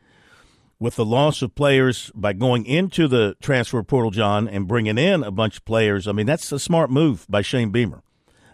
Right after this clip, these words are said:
Um, he has aged his team, uh, considerably with this group coming in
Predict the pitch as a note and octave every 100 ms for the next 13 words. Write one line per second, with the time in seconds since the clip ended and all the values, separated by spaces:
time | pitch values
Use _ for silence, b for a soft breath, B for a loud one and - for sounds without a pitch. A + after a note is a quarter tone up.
0 | - E2+ E2+ E2 D#2 C#2+ _ _ _ -
1 | - D3 D3+ A#2+ - C#3 D#3+ D#3+ - C3+
2 | - D#3 C#3 C3 B2 G#2 G#2 - F#2+ E3+
3 | D3 F2 F2 - b b b b F#2+ G#2
4 | D3 C#3 - C#3 - C3 A#2 A2 C#3 A2
5 | A2